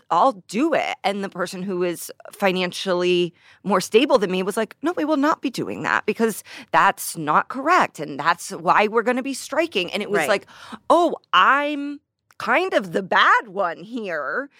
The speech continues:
Speaker 1: that's willing to do this mini room that we are now saying is, 'No, no, no, don't do that.'" But that came from genuine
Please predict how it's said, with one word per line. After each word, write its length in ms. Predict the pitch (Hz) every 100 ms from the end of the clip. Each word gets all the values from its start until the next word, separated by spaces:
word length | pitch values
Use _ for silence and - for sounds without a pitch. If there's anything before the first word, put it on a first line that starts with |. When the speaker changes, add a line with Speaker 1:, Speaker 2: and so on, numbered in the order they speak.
| - 294 -
Speaker 1:
that's 280 | 214 - 185
willing 540 | 170 269 277 262 226
to 120 | 220
do 680 | 175 185 240 240 233 226 208 _ - - -
this 240 | 202 -
mini 380 | 196 233 285 247
room 300 | 202 190 175
that 180 | 135 175
we 320 | 196 185 180 -
are 200 | 175 175
now 200 | 185 175
saying 360 | - 175 170
is, 180 | 165 156
'No, 180 | 190 180
no, 180 | 180 170
no, 180 | 185 202
don't 240 | 180 143
do 140 | 240 302
that.'" 200 | 185 -
But 140 | 196 202
that 200 | 220 -
came 340 | 220 247 311
from 500 | - 180 165 151 123 - _ _ _
genuine 680 | 202 196 202 190 180 147